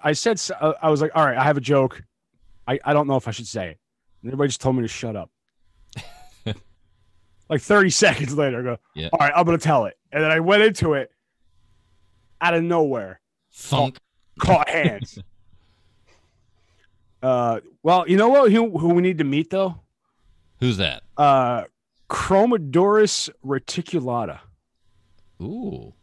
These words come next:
Speaker 1: Well, he's a
Speaker 2: Sounds
Speaker 1: type of
Speaker 2: cute.
Speaker 1: he's a type of sea slug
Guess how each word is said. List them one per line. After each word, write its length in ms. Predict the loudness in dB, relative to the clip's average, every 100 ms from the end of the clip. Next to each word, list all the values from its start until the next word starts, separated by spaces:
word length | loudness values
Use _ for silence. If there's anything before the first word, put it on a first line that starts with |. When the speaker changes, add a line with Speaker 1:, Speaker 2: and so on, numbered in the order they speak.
| -6
Speaker 1:
Well, 160 | 0
he's 160 | 2 0
a 40 |
Speaker 2:
Sounds 100 | -2
Speaker 1:
type 180 | -4 -4
of 80 | -6
Speaker 2:
cute. 180 | -6 -12 -18 _ _ _ _
Speaker 1:
he's 260 | -2 0 0
a 60 |
type 260 | 0 -2 -2
of 80 | -6
sea 240 | -6 -6
slug 420 | -6 -8 -12 -14